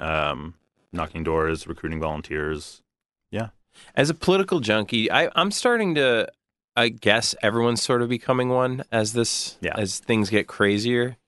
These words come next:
Speaker 2: Because, but it does become sports at some point. And I feel like, do you have, like, a line where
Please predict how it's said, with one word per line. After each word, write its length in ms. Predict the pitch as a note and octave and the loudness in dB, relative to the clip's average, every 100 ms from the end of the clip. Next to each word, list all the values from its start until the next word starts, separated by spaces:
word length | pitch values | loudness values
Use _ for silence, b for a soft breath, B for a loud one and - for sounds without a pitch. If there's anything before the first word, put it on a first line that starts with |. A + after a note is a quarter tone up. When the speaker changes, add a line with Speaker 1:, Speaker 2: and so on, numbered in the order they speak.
| _ | _
Speaker 2:
Because, 360 | A2 B2+ A2+ - B B B - | -2 2 2 0 B B B 0
but 100 | F3+ | 2
it 100 | F#3+ | 4
does 180 | B3+ A3 | 0 0
become 440 | F3+ F3 D#3 B2+ | -4 0 0 2
sports 600 | - - - B2 A2 - | 0 -2 2 2 2 0
at 120 | F#2+ | -4
some 200 | - F#2 | 0 -2
point. 380 | F2+ F2+ E2 C#2 - _ _ | 0 -2 0 -4 -10 _ _
And 160 | G#2 G2 | 0 2
I 80 | G2 | 0
feel 300 | - C3+ B2+ | 0 2 4
like, 220 | A2+ - | 2 0
do 100 | B2+ | 0
you 80 | C3 | 2
have, 200 | D#3 D3+ | 2 2
like, 160 | C#3+ | 0
a 60 | A#2 | 2
line 500 | G#2 F#2+ G2 G#2 G2+ | 2 2 2 2 2
where 400 | F#2+ F#2 F2+ | 2 2 0